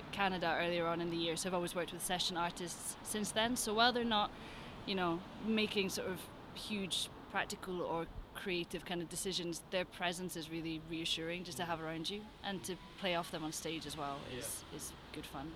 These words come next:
Speaker 2: Is that, are they different musicians each time then, in the session ones? Or, so,
Speaker 1: Yeah.
Speaker 2: so that could be quite lonely as well, I guess.
Speaker 1: It, it is, but, I mean, it keeps it kind of exciting because I don't, there's not a set score that they have to perform. I give them a sort of basic understanding of the show and then let them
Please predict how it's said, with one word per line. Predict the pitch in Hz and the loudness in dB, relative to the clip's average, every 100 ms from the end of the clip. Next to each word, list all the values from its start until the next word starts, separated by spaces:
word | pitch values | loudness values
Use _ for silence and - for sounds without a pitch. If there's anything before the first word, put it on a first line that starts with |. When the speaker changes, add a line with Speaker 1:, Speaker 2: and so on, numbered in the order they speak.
| - | 6
Speaker 2:
Is | |
that, | 120 113 | 10 12
are | 117 | 12
they | 123 | 12
different | 123 151 - 127 - | 12 12 12 10 12
musicians | 123 120 131 131 | 12 12 12 12
each | 123 104 | 10 12
time | 139 139 120 | 12 12 12
then, | 104 | 12
in | 95 | 12
the | 95 | 10
session | - 98 - 98 | 12 12 12 10
ones? | 95 92 90 | 10 8 8
Or, | 95 - - - - - | 6 6 -2 -6 -4 4
so, | |
Speaker 1:
Yeah. | 107 214 | 4 4
Speaker 2:
so | - 117 | 12 12
that | 131 | 12
could | - | 12
be | 107 | 10
quite | - 98 | 12 12
lonely | 101 98 98 | 12 12 12
as | 95 | 10
well, | 110 | 4
I | 101 | -2
guess. | 101 - - - - | -4 -6 -6 -6 4
Speaker 1:
It, | 349 - - | 4 4 0
it | 339 330 | 2 4
is, | 320 285 190 | 6 4 4
but, | 262 262 - | 2 2 4
I | 285 | 8
mean, | 302 | 10
it | 320 | 8
keeps | - 330 | 4 0
it | 311 | 4
kind | 294 | 4
of | 269 | 4
exciting | 277 - 254 247 214 | 4 2 4 4 4
because | 202 208 | 2 4
I | 220 | 4
don't, | 214 220 226 - 208 | 6 4 2 -2 2
there's | 214 208 | 4 4
not | 226 | 4
a | 196 | 4
set | - 202 | 2 2
score | - - 208 | 0 2 2
that | 196 | 2
they | 190 185 | 0 2
have | 185 - | 0 0
to | - 180 - | -4 -6 -6
perform. | 185 - 180 196 | -8 -4 2 4
I | |
give | 190 202 | 4 2
them | 208 196 | 2 0
a | 185 | 0
sort | - 190 | -2 -2
of | |
basic | 196 190 180 185 | 2 0 0 -2
understanding | 175 175 180 170 | -2 0 0 0
of | 165 | 0
the | |
show | 170 180 | 0 2
and | 170 | 2
then | 170 | 0
let | 170 156 | 0 0
them | 165 | -2